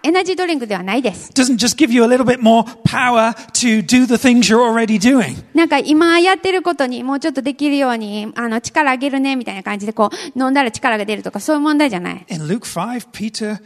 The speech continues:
Speaker 2: says, "Jesus, get away from me."
Speaker 1: うん。えー、ルカの福音書の五章のところでは、ペテロは、「私から離れてください」って言った。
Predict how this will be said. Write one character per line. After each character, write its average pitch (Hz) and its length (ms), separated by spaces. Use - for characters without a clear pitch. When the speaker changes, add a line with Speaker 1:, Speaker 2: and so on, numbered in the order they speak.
Speaker 2:
says, - 400
"Jesus, 226 380
get 254 180
away 226 160
from 254 200
me." 139 80
Speaker 1:
う 220 40
ん。 208 120
え 269 60
ー、 254 60
ル 320 100
カ 339 100
の 269 120
福 - 160
音 269 100
書 269 120
の 269 100
五 330 140
章 311 160
の 262 100
と 262 100
こ 262 120
ろ 254 60
で 269 120
は、 302 180
ペ 320 100
テ 294 120
ロ 269 120
は、 277 140
「私 254 300
か 339 100
ら 320 100
離 392 220
れ 427 120
て 381 100
く 359 80
だ 330 100
さ - 80
い」 - 80
っ - 60
て - 100
言 - 0
っ - 40
た。 - 140